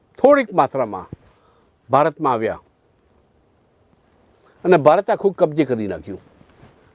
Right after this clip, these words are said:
બ્રિટિશરોએ. કુર્નિશ બજાવવા માંડ્યા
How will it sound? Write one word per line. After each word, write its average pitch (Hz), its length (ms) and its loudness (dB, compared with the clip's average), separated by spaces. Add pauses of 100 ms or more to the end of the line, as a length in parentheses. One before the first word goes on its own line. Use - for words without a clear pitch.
(200)
બ્રિટિશરોએ. 117 760 0 (2750)
કુર્નિશ 269 420 6
બજાવવા 226 340 6
માંડ્યા 208 400 2